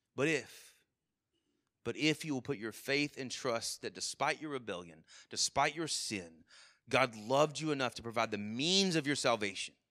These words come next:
And if you will wholly trust in him, believing not only that he can save you, but he will, then you are not condemned, but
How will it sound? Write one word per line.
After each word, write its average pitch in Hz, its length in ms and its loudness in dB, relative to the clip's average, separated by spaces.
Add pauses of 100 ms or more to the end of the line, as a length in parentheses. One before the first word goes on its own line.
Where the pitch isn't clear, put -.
(580)
And 147 100 0
if 143 120 0
you 165 80 0
will 135 160 2
wholly 233 480 6
trust - 640 2
in 180 180 2
him, 160 380 2
believing 160 440 0 (220)
not 156 180 6
only 226 180 6
that 160 120 6
he 160 140 0
can 233 340 6
save 151 300 6
you, 139 80 -2
but 135 160 2
he 139 160 -4
will, 131 580 6 (1160)
then 139 120 -2
you 151 120 2
are 147 40 4
not 135 160 4
condemned, 117 520 -2
but 104 380 -2